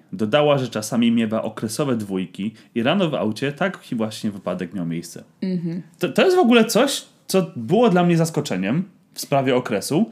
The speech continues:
Speaker 1: że kobiety mogą mieć problem,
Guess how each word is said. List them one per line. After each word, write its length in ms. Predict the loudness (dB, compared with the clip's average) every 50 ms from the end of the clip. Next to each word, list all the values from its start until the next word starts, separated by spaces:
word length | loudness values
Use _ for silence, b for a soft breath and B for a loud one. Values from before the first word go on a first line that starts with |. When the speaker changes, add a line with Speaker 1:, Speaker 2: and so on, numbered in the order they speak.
| B B B B B B B B
Speaker 1:
że 360 | -6 -2 2 4 4 4 2 0 -2
kobiety 680 | -2 0 2 4 2 2 2 2 2 4 4 2 0 0
mogą 500 | 0 2 4 4 2 4 4 2 2 4
mieć 680 | 2 2 2 4 4 2 2 0 -4 -10 -12 -14 -16 -20 _ _ _ _ -10
problem, 580 | -2 0 0 0 2 2 2 2 2 0 -2